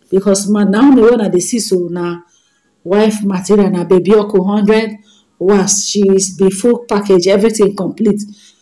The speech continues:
So anything wey man dey find for woman, e dey for Naomi. She's a prayerful queen. She's beautiful. She can present, she can represent, she can present herself very well.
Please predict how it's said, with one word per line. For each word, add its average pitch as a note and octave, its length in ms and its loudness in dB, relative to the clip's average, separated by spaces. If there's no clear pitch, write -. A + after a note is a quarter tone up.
So A3 580 2
anything C4+ 380 2
wey B3+ 220 4
man A#3+ 260 0
dey F#3+ 100 4
find A#3 240 -2
for G#3 140 -2
woman, G3 460 2
e E3+ 100 -6
dey G#3 140 4
for G3+ 180 -2
Naomi. E3+ 480 -4
She's G#3 220 -2
a G#3 100 4
prayerful A#3+ 600 0
queen. G3+ 400 -2
She's F3+ 360 -2
beautiful. G#3 760 -2
She G3 300 0
can F#3 340 -4
present, G#3 440 0
she - 200 -4
can F#3 300 -2
represent, F#3 600 -2
she - 80 -10
can F3 220 -6
present G3+ 400 -2
herself F#3+ 340 0
very G3 240 4
well. E3+ 380 -2